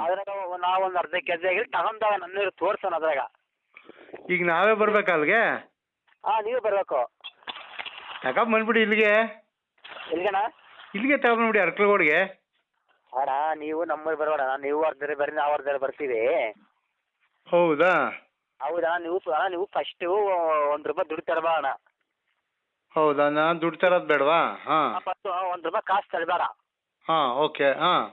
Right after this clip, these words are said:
Speaker 1: ನಾ ಒಂದ್ರಾಗ ಅರ್ಧ ಕೆ ಜಿ ಆಗ್ಲಿ, ಒಂದು ಕಾಲ್ ಕೆ ಜಿ ಮಾಲ್ ತಗೊಂಬರ್ತೀನಿ, ಶಾಂಪಲ್ ತೋರ್ಸಕ್ಕೆ.
Speaker 2: ಈ ಕಾಲ್ ಕೆ ಜಿ ತರ್ತೀರಾ ಫಸ್ಟು? ಹಾ, ಹಾ.
Speaker 1: ಹಾ, ನೀನ್ ತೋರ್ಸಕ್ಕೆ, ನಿಮ್ಗೆ ಅಷ್ಟು ತೋರ್ಸಕ್ಕೆ.
Speaker 2: ಓಕೆ, ನನಗೆ ಗ್ಯಾರಂಟಿಗೆ.
Speaker 1: ಹಾ, ಅದ್ರಾಗ ಅಜ್ಜ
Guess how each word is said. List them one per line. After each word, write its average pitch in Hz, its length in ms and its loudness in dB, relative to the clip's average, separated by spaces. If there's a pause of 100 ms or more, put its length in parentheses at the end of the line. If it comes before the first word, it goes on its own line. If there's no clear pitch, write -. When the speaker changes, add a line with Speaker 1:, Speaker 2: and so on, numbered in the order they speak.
(260)
Speaker 1:
ನಾ 208 240 -4
ಒಂದ್ರಾಗ 208 260 -2
ಅರ್ಧ 175 180 -2
ಕೆ 196 260 -2
ಜಿ 185 60 -2
ಆಗ್ಲಿ, 185 160 0
ಒಂದು 220 200 -2
ಕಾಲ್ 175 260 -2
ಕೆ 202 100 -4
ಜಿ 202 100 -18
ಮಾಲ್ 185 240 0
ತಗೊಂಬರ್ತೀನಿ, 202 500 -2
ಶಾಂಪಲ್ 185 440 -4
ತೋರ್ಸಕ್ಕೆ. 170 480 -2 (760)
Speaker 2:
ಈ - 40 -20
ಕಾಲ್ 180 300 0
ಕೆ 196 160 2
ಜಿ 185 120 0
ತರ್ತೀರಾ 151 420 2
ಫಸ್ಟು? 131 300 0
ಹಾ, 139 400 2 (340)
ಹಾ. 127 280 -8
Speaker 1:
ಹಾ, 139 80 -10
ನೀನ್ 160 120 -12 (160)
ತೋರ್ಸಕ್ಕೆ, 139 460 -4
ನಿಮ್ಗೆ 139 160 -6
ಅಷ್ಟು - 180 -6
ತೋರ್ಸಕ್ಕೆ. 151 460 -2
Speaker 2:
ಓಕೆ, 135 160 2
ನನಗೆ 139 240 0
ಗ್ಯಾರಂಟಿಗೆ. 143 720 0 (520)
Speaker 1:
ಹಾ, 165 420 0
ಅದ್ರಾಗ 185 260 -2
ಅಜ್ಜ 165 180 -6